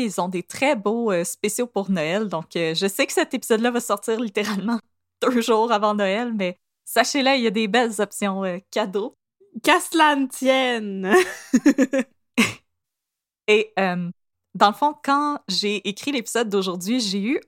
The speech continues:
Speaker 1: un, une petite illumination et je voulais juste vous dire, euh, chers auditaristes, si jamais vous nous écrivez pour nous recommander des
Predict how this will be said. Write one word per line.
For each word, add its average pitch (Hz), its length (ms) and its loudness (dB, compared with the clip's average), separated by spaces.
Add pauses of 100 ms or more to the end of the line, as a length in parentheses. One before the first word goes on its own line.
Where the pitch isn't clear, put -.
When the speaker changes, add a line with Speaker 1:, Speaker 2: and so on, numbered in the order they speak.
Speaker 1:
un, 180 280 -2 (120)
une 190 160 -2
petite - 360 -4 (340)
illumination 226 760 -2 (200)
et 208 140 -2
je 202 100 -6
voulais 190 120 0
juste 247 280 -6
vous 180 60 -14
dire, 214 340 -2
euh, 165 100 -2
chers 214 420 0 (340)
auditaristes, 190 600 -2
si 190 80 -4
jamais 208 280 0
vous 196 60 -2
nous 190 240 -2
écrivez 190 380 -4
pour 180 200 -6
nous 180 80 -6
recommander 185 520 -2
des 202 180 -6